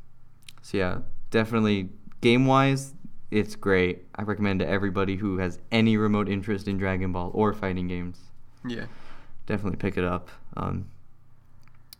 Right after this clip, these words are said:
Speaker 1: uh, but the, uh, the story mode.
Speaker 2: It's, oof, not, not the best.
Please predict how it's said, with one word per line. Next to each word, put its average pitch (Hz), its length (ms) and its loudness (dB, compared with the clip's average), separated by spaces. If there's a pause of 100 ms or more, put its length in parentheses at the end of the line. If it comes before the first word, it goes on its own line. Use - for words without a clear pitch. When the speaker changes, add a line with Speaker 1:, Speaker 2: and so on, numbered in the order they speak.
(140)
Speaker 1:
uh, 95 180 -4
but 92 220 -2
the, 92 160 2
uh, 87 200 -2 (280)
the - 80 -4
story 98 480 2
mode. 87 340 -2 (600)
Speaker 2:
It's, - 300 -6 (720)
oof, 190 640 0 (300)
not, 139 560 4 (800)
not 131 460 2 (120)
the 127 160 -4
best. - 560 -4